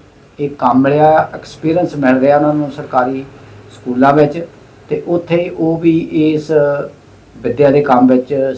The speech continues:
ਸੇਵਾ ਕਰ ਰਹੀਆਂ। ਤੇ ਅਸੀਂ ਚਾਹੁੰਦੇ ਹਾਂ ਵੀ ਵਿਲਗੇ ਦੇ ਵਿੱਚ ਇੱਕ ਇਹ ਵੱਡਾ ਕਾਫਲਾ ਬਣੇ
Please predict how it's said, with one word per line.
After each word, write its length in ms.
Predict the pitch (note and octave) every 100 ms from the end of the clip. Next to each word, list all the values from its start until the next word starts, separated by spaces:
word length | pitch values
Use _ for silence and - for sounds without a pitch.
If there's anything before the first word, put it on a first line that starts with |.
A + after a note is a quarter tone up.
| -
ਸੇਵਾ 240 | B2 B2+
ਕਰ 180 | B2+ D#3
ਰਹੀਆਂ। 440 | D3 D3+ D3 D3 - - - _ -
ਤੇ 180 | D#3 D3+
ਅਸੀਂ 180 | -
ਚਾਹੁੰਦੇ 280 | D3 D3 D#3+
ਹਾਂ 100 | E3
ਵੀ 120 | D#3+
ਵਿਲਗੇ 440 | C3+ A#2+ B2 C#3 C#3+
ਦੇ 60 |
ਵਿੱਚ 280 | C#3 C3+ C3
ਇੱਕ 420 | D3 D3 C#3+ -
ਇਹ 220 | C3+ D#3 D3
ਵੱਡਾ 340 | A2+ A2+ C3+
ਕਾਫਲਾ 440 | D3 C3+ B2 B2+
ਬਣੇ 320 | B2 A#2 B2+